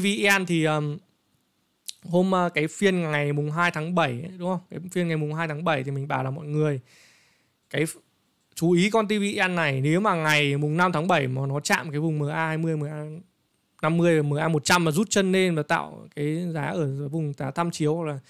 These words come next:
xanh ấy, thì mọi người có thể tham gia mua con T V N này.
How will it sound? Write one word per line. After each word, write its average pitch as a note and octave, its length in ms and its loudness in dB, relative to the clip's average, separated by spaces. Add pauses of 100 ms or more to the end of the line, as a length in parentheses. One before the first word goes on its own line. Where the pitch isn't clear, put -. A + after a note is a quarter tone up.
(140)
xanh F#3+ 300 4
ấy, G3+ 160 -6
thì D#3 100 -4
mọi D3+ 160 -4
người D3 160 0
có D3+ 80 -2
thể D#3+ 120 -2
tham E3+ 180 -2
gia E3 140 2
mua E3 220 0
con D#3+ 140 -4
T - 20 -4
V D#3+ 340 0
N D#3 40 -4
này. D3 200 -2